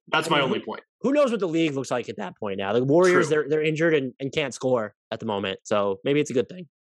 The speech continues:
Speaker 1: And I can't emphasize enough that these answers are not knocks against Memphis, which is very clearly a high-level basketball club.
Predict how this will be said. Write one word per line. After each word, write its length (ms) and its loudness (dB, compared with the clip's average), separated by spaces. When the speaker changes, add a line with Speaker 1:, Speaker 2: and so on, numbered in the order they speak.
Speaker 1:
And 100 0
I 80 2
can't 260 0
emphasize 440 0
enough 300 -2
that 100 -4
these 240 -2
answers 320 0
are 100 0
not 380 0
knocks 380 -4
against 260 -6
Memphis, 340 -4
which 140 -8
is 160 -8
very 260 0
clearly 360 -4
a 80 -2
high-level 480 -4
basketball 480 -6
club. 240 -8